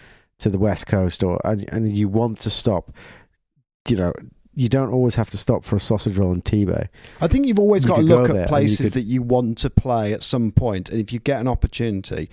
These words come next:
Speaker 2: you should try and play them. I was a, like, we went away. I know this is a massive, um, tangent here, but went away with the wife back down to, um, near, nearby Tenby for a few days with,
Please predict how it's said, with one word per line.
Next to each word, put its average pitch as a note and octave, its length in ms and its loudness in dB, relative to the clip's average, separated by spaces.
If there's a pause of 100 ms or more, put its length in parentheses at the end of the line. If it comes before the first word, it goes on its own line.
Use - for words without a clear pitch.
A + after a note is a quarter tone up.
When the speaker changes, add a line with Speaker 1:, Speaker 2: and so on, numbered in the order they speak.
(320)
Speaker 2:
you A#2+ 100 0
should A2 180 -4
try A2+ 160 0
and G#2 100 -2
play A2+ 240 2
them. C3 220 0 (380)
I - 40 0
was D3 120 0
a, C#3+ 60 0 (220)
like, D3+ 320 2
we F3+ 140 2
went E3 160 2
away. A#2+ 440 0
I G#2+ 100 -4
know A#2+ 300 -2
this A#2 280 -2
is G#2 60 -2
a G#2+ 60 0
massive, G#2 640 -2 (100)
um, G2 500 -4 (640)
tangent G2 400 0
here, G2+ 240 -2
but G#2 200 -2 (400)
went D3+ 140 4
away B2+ 220 2
with A2+ 80 0
the G#2+ 40 0
wife G#2+ 280 0
back F#2+ 220 -6
down G#2 260 -2
to, G2 360 -2 (440)
um, F#2+ 560 -2 (240)
near, A2 260 0
nearby F#2+ 420 -2
Tenby C3 460 0
for A#2+ 140 -6
a - 20 -4
few A#2+ 220 -2
days G#2+ 420 -2
with, F#2+ 300 -6